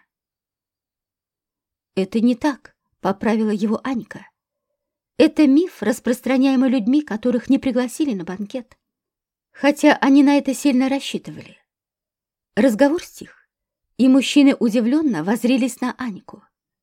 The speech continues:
"Понятно", сказал толстяк, приглядываясь к черным джинсам и слишком большому для Аники жакету.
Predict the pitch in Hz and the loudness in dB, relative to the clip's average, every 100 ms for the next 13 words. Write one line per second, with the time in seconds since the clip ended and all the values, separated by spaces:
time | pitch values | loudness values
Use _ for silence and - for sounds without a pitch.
0 | _ _ _ _ _ _ _ _ _ _ | _ _ _ _ _ _ _ _ _ _
1 | _ 294 349 320 - 247 254 - 214 220 | _ -2 2 0 -2 -6 -8 -8 -4 -2
2 | 220 220 226 - 302 294 - 226 226 226 | -2 -4 -6 -4 -6 -6 -6 -2 -2 -2
3 | 226 226 - - 262 240 233 - 302 - | -2 -4 -6 -4 0 0 -2 -2 -8 -8
4 | 202 - 240 220 269 233 262 226 233 233 | -10 -6 -6 -2 -2 -2 -2 -2 -2 -4
5 | 269 240 185 196 - 262 285 220 208 226 | -2 -2 -2 -6 -6 -6 -6 -6 -10 -10
6 | - 175 - | -12 -18 -18